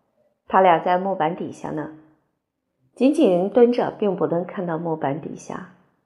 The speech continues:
女孩又说：“你得学我这样。”我便学她那样，将头偏向一旁，并低垂下去。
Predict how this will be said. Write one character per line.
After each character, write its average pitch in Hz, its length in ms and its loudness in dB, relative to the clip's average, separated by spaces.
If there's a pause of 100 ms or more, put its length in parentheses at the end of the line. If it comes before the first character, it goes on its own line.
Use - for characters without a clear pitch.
(340)
女 202 140 -2
孩 180 220 0
又 202 140 2
说 - 340 -6 (680)
：“你 240 140 6
得 269 120 6
学 - 180 -2
我 190 180 2
这 208 260 -4
样。” 147 200 -8 (640)
我 214 100 4
便 311 180 4
学 - 200 2
她 247 140 2
那 247 260 4
样， 170 440 -2
将 254 220 4
头 180 240 0
偏 240 260 0
向 220 300 0
一 220 60 -2
旁， - 380 -10 (680)
并 175 400 6
低 208 160 0
垂 190 180 -4
下 156 300 -4
去。 - 300 -20